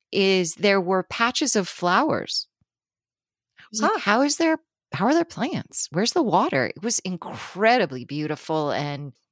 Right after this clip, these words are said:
Speaker 1: we saw, one of the best things on that trip was we saw the moonrise 'cause <laughs> there was no light pollution and there were no buildings.
Speaker 2: Huh. Very interesting. Yeah,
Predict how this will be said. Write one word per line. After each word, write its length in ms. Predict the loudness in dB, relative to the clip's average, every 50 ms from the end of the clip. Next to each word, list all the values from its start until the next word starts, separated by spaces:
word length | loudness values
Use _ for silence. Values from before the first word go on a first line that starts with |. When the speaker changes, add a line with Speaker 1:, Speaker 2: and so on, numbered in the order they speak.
| _ -10
Speaker 1:
we 180 | -8 -6 -4
saw, 380 | -2 0 2 4 4 4 2 2
one 240 | 2 2 2 2 4
of 80 | 2
the 80 | 0 0
best 320 | 0 0 0 0 0 0
things 240 | 0 -2 -2 -2 -2
on 140 | -2 -2 -2
that 180 | -4 -6 -6
trip 320 | -6 -4 -4 -4 -4 _ -6
was 360 | -6 -4 -4 -4 -4 -6 -6
we 80 | -4 -4
saw 220 | -2 0 2 0
the 140 | 0 0 -4
moonrise 880 | -4 -4 -4 -2 -2 -2 0 0 0 0 0 -2 -4 -6 -8 -10 -10
'cause 260 | -8 -6 -6 -6 -6 -10 -14 -16 -14
<laughs> 200 | -16 -8 -2 0
there 120 | 0 2 4
was 280 | 2 2 2 0 -4 0
no 220 | 2 4 4 4
light 340 | 4 4 2 2 0 -2 -6
pollution 640 | -2 -2 0 2 2 0 0 0 0 -2 0 0
and 120 | 0 0 0
there 120 | 0 0
were 140 | 0 0 0
no 160 | 0 0 0
buildings. 500 | 0 2 0 0 0 0 -4 -8 -8 -10 -12 _ _ _ _ _ _ _ _ _ _ _ _ _ _ _ _ _ _ _
Speaker 2:
Huh. 460 | _ -8 -6 -4 -2 0 0 0 -2 -4 -8 _ _ _ _ _ _ _ -6
Very 420 | -2 -2 0 0 0 0 0 0
interesting. 500 | -2 -4 -6 -6 -6 -6 -4 -4 -2 -2
Yeah, 400 | 0 2 2 4 4 4 2 0